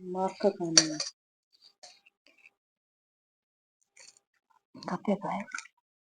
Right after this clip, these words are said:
Speaker 2: ਬਚਾਊਗਾ।
Speaker 1: ਠੀਕ ਆ। ਆਹ ਤਾਂ ਲਸਣ ਜਿਹਨੇ ਲੈ ਲਿਆ, ਮੈਂ ਮਸਾਂ ਛਿੱਲਿਆ। ਮੈਂ ਨਾ ਹੁਣ ਐਂ ਕਰੂੰਗੀ, ਕੱਲ ਨੂੰ ਤੇ ਜਦੋਂ ਵਿਹਲੀ ਹੋਈ ਨਾ, ਛਿੱਲ ਛਿੱਲ ਕੇ ਡੱਬੀ ਵਿੱਚ ਪਾ ਕੇ ਰੱਖ ਲੈਣਾ, ਜਦੋਂ ਲੋੜ ਹੋਇਆ ਕਰੂਗੀ।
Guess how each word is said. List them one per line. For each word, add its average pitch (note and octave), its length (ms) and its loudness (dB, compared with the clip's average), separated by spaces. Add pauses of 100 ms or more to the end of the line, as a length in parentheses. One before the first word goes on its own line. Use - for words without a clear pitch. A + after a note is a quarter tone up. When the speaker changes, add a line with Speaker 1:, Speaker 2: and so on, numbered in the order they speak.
(140)
Speaker 2:
ਬਚਾਊਗਾ। G3 680 4 (1040)
Speaker 1:
ਠੀਕ F3+ 480 -8
ਆ। - 40 -12 (2750)
ਆਹ A#3 80 -4
ਤਾਂ B3 120 6
ਲਸਣ G#3 320 12
ਜਿਹਨੇ G#3+ 220 8
ਲੈ F#3 260 12
ਲਿਆ, E3 160 10
ਮੈਂ F#3+ 160 4
ਮਸਾਂ F#3+ 280 4
ਛਿੱਲਿਆ। F3+ 340 6
ਮੈਂ G#3 180 10
ਨਾ A#3+ 80 10
ਹੁਣ B3 180 10
ਐਂ G#3+ 160 10
ਕਰੂੰਗੀ, F#3 340 10
ਕੱਲ G3 200 12
ਨੂੰ A3+ 120 6
ਤੇ A#3 80 2 (120)
ਜਦੋਂ G3 220 12
ਵਿਹਲੀ G#3+ 300 12
ਹੋਈ C4 160 12
ਨਾ, C#4 100 10 (1000)
ਛਿੱਲ G#3+ 240 12
ਛਿੱਲ G#3 280 12
ਕੇ G3+ 120 10
ਡੱਬੀ G3+ 300 12
ਵਿੱਚ G#3 240 10
ਪਾ F#3+ 260 12
ਕੇ G3 140 10 (1040)
ਰੱਖ A3+ 300 6
ਲੈਣਾ, D#3+ 260 4
ਜਦੋਂ G3+ 240 12
ਲੋੜ G3+ 180 12
ਹੋਇਆ G3 220 12
ਕਰੂਗੀ। G3 340 6